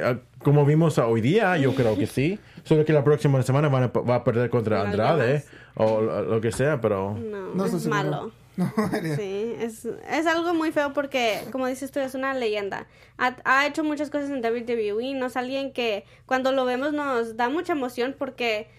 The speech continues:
Speaker 2: sabemos quién es, sabemos las ot-, cosas que ha hecho con su hermano y sin su hermano recientemente. Entonces, no, no fue una buena idea hacerlo así, pero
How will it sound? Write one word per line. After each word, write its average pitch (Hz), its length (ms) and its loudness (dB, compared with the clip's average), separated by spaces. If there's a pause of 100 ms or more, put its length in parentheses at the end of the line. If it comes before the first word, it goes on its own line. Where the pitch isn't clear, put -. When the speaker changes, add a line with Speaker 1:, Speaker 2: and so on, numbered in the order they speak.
(100)
Speaker 2:
sabemos 277 500 0
quién 240 240 -2
es, 220 180 -2
sabemos 262 400 -4
las 277 180 -6
ot-, - 260 -16
cosas 269 340 -6
que 254 100 -4
ha 233 160 0
hecho 233 280 -4 (280)
con 370 260 2
su 359 120 -2
hermano 220 440 -4
y 226 140 -6
sin 311 380 -4
su 349 160 -4
hermano 220 400 -2
recientemente. 226 1040 -4
Entonces, 254 680 -2 (300)
no, 311 320 0
no 339 240 -2
fue 330 160 0
una 302 200 -2
buena 233 220 -2
idea 208 520 -4
hacerlo 233 380 -2
así, 226 280 -6
pero 233 360 0